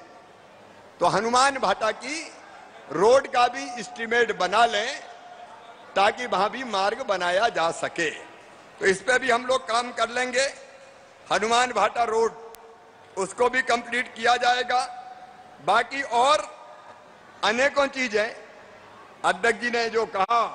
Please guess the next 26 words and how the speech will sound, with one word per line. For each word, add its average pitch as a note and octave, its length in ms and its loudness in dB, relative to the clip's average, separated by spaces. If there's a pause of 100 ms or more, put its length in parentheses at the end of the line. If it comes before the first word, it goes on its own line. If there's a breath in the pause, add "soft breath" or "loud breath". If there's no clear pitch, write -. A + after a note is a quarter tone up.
हमने F#3+ 260 -6
किया G#3+ 280 0
है, B3 180 2
और A#3+ 140 -2 (220)
ब्रजेंद्र G#3+ 400 -2
जी A3 160 -8
ने, A3+ 220 2 (460)
प्रहलाद G#3 280 2
जी A#3 100 -8
को A#3+ 120 -6
मैंने A3+ 200 -2
आश्वस्त G#3+ 460 -4
किया A#3 240 0
कि A3+ 140 -4
चिंता G#3 300 -2
नहीं A3 160 -2
करें, A#3 240 0
बाकी A3 280 0
मित्र G#3+ 280 -4
भी B3+ 180 -2 (520)
हम G3 160 0
लोग A#3 220 2
करेंगे A#3 360 2
ही। G#3 140 -2 (540)
मैं G3+ 140 2
इतना C4 260 2